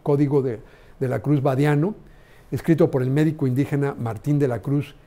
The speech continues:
y traducido al latín por el Xochimilca Juan Badiano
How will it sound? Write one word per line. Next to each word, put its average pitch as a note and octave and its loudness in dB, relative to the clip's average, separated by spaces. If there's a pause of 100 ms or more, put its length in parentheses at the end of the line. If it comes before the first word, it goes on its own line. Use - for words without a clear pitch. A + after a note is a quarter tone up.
(140)
y A3+ 2
traducido E3+ 4
al C3 -2
latín D#3+ 0 (400)
por C3 0
el B2 -4
Xochimilca D3 0
Juan D3+ 0
Badiano B2+ -2